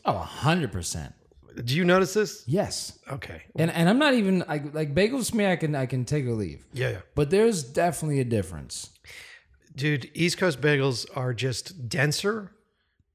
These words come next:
Speaker 2: Uh, they hold the cream cheese differently. You
Speaker 1: Mm-hmm.
Speaker 2: bite into 'em, they don't flatten the fuck out like
Speaker 1: Yeah.
Speaker 2: anything you have here. I don't, I think it's because it's,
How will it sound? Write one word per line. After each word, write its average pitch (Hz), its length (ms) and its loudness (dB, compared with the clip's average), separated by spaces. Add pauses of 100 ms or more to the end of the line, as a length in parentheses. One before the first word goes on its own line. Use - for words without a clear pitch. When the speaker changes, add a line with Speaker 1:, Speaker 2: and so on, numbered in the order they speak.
Speaker 2:
Uh, 123 260 0
they 123 140 -6
hold 151 320 0
the 156 80 -2
cream 147 280 0
cheese 139 240 0
differently. 139 520 -2
You 120 140 -4
Speaker 1:
Mm-hmm. 101 80 -4
Speaker 2:
bite 139 220 6
into 143 280 0
'em, 135 100 -2
they 117 140 -2
don't 127 200 -2 (140)
flatten 120 400 0
the 139 80 -6
fuck - 320 -6
out 123 340 -4
like 120 140 -4
Speaker 1:
Yeah. 117 160 2
Speaker 2:
anything 147 340 -2
you 135 120 0
have 135 180 0
here. 139 220 -4
I 175 80 -2
don't, 339 100 0 (100)
I 254 40 -6
think 277 160 -2
it's - 100 -2
because 165 380 -4
it's, 135 160 -12